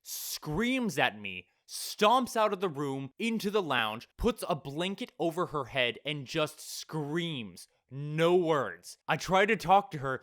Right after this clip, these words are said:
but she's not listening. I manage to get some words in edgewise eventually.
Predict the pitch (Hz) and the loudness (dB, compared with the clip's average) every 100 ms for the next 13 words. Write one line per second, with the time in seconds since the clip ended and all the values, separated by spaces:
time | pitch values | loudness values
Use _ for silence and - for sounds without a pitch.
0 | - 180 - - 170 190 147 147 139 139 | -4 -4 -4 -6 -4 -4 -6 -2 0 0
1 | - 110 117 135 - 131 95 78 135 165 | 0 -6 -6 -4 -6 -6 -6 -2 2 2
2 | 170 175 202 165 165 175 - - - 190 | 4 0 0 -4 -6 -8 -6 -6 0 0
3 | 180 156 151 127 135 139 131 139 120 117 | 0 0 0 -2 -8 -6 -4 -4 -4 0
4 | 113 117 - 131 110 131 120 107 87 | 2 0 -4 -10 -6 -8 -8 -12 -14